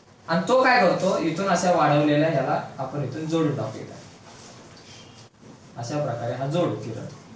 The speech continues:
इथं नाव देऊ, ई नाव देऊ. बरोबर? आता इथं आपल्याकडं या दोन रेषा समांतर झाल्या. आपण काय केलं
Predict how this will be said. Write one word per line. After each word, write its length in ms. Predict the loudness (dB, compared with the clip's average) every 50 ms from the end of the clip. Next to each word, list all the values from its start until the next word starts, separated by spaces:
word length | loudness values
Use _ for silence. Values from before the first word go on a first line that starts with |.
| -18 -12 -10
इथं 240 | -10 -8 -6 -4 -4
नाव 180 | -4 -4 -4 -2 -2
देऊ, 200 | 0 0 -2 -2 -4 -8 -12 -16 -18 -18 -16 -6 -2
ई 120 | 2 2 2
नाव 200 | 2 0 -2 -4
देऊ. 180 | -6 -8 -10 -12 -14 -10 -4
बरोबर? 280 | 0 2 4 4 4 2 0 -4 -8 -12 -18 -20 -20 -20 -14 -8
आता 240 | -6 -2 2 2 4 4 4 4 2 -2 -8 -8 -4
इथं 240 | -4 -2 0 2 4
आपल्याकडं 640 | 4 4 4 2 2 2 2 2 2 2 2 0 -2 -4 -12 -16 -8 -2
या 200 | 0 2 2 2
दोन 220 | 2 0 -2 -2 -4
रेषा 240 | -4 -4 -4 -4 -4
समांतर 480 | -2 -2 -2 -2 -2 -2 -2 -4 -4 -4
झाल्या. 260 | -4 -6 -6 -8 -10 -12 -14 -20 -20 -20 -20 -10 -4 -2
आपण 260 | 0 2 2 2 4
काय 180 | 4 4 4 4
केलं 260 | 2 2 0 0 -2